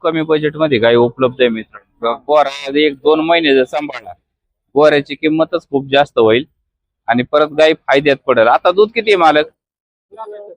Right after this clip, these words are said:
काढून देते का? हात घालून दाखवा बरं. पाहताय मित्रांनो, अशा प्रकारची गाय आहे.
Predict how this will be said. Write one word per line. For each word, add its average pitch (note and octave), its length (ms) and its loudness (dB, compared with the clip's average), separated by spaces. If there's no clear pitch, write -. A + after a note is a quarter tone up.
काढून G#3 260 4
देते G3+ 260 0
का? C3+ 120 2
हात D#3 100 0
घालून E3+ 300 4
दाखवा F3+ 280 2
बरं. C3+ 240 2
पाहताय A2 260 0
मित्रांनो, G2 360 -4
अशा A2 200 -6
प्रकारची F#2+ 460 -4
गाय G#2 200 -2
आहे. G2 180 -2